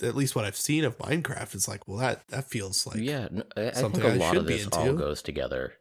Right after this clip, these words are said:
Speaker 2: It's, it's getting some
Speaker 1: Yeah.
Speaker 2: idea in your head,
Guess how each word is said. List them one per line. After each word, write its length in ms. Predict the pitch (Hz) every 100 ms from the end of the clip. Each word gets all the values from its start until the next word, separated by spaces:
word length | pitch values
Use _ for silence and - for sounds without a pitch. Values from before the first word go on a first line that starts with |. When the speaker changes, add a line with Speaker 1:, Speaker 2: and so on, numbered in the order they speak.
| -
Speaker 2:
It's, 400 | 76 69 - - -
it's 220 | 82 -
getting 360 | 104 104 107
some 220 | 104 117 98
Speaker 1:
Yeah. 60 |
Speaker 2:
idea 380 | 80 80 90 104
in 60 | 107
your 120 | 85
head, 480 | 80 92 92 85